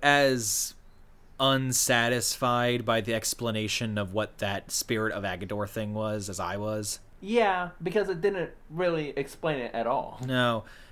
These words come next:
Speaker 1: because, like, the best way I can explain it is they're able to project, like, a hologram of Agador in several different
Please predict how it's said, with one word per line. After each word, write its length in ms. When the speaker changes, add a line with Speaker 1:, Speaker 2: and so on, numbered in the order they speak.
Speaker 1:
because, 420
like, 320
the 120
best 440
way 220
I 60
can 300
explain 640
it 260
is 520
they're 340
able 680
to 400
project, 1000
like, 160
a 60
hologram 920
of 340
Agador 800
in 460
several 580
different 680